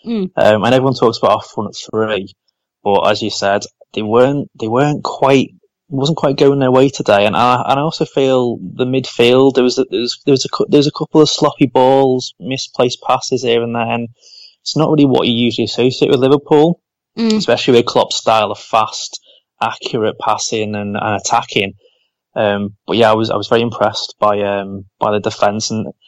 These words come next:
Speaker 2: now, in typical Liverpool f-, fashion, as you've mentioned, there's always that worry that we may just concede a random goal, a fluke goal, or a, a worldie that someone will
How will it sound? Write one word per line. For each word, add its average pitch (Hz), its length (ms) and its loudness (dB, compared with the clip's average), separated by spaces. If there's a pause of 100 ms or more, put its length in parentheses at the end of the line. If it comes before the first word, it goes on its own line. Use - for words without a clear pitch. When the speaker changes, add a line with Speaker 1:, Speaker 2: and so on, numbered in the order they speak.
(1200)
Speaker 2:
now, 131 320 0 (300)
in 156 300 0
typical 156 420 2
Liverpool 117 560 4
f-, - 180 -18
fashion, 113 340 -2
as 107 140 0
you've 110 120 0
mentioned, 104 600 -2 (920)
there's 117 220 -2
always 117 320 2
that 110 160 0
worry 101 380 0
that 107 160 0
we 107 100 -4
may 104 340 -2
just 101 180 -2
concede 104 480 -2
a 113 100 2
random 127 640 2
goal, 123 340 4
a 98 40 0
fluke 120 380 -2
goal, 123 320 4
or 104 120 0
a, 110 280 -4
a 110 40 -6
worldie 117 560 2
that 117 120 0
someone 120 360 -6
will 110 220 -6